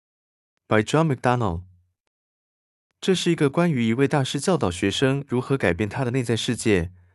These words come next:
使其开始在外在世界中产生影响的故事。这本书简洁易读，短小精悍，深奥且蕴含着亘古的智慧。这是一本你会想一读再读的书。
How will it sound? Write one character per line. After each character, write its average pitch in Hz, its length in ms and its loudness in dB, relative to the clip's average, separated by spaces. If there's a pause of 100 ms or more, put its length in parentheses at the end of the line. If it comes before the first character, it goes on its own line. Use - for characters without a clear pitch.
(200)
使 - 160 -4
其 127 160 -2
开 180 160 0
始 117 140 -4
在 120 200 0
外 113 260 2
在 123 100 0
世 123 180 -2
界 117 140 0
中 123 240 -2
产 - 180 -4
生 135 160 -2
影 113 140 -4
响 123 180 -4
的 87 60 -4
故 107 160 -4
事。 101 400 -2 (1200)
这 208 140 2
本 120 160 2
书 143 260 0
简 104 220 0
洁 95 140 -4
易 147 120 0
读， 95 380 -2 (260)
短 110 160 2
小 131 160 0
精 120 220 -2
悍， 92 380 0 (360)
深 180 240 -2
奥 151 200 2
且 - 160 -2
蕴 139 120 0
含 110 140 -4
着 107 100 0
亘 170 200 0
古 - 100 -6
的 87 100 -4
智 101 160 -2
慧。 92 380 0 (1300)
这 190 120 2
是 170 200 0
一 185 80 0
本 131 260 2
你 95 180 0
会 160 200 0
想 90 200 -2
一 135 120 -2
读 92 260 -2
再 151 160 0
读 85 140 -6
的 90 100 0
书。 110 340 -4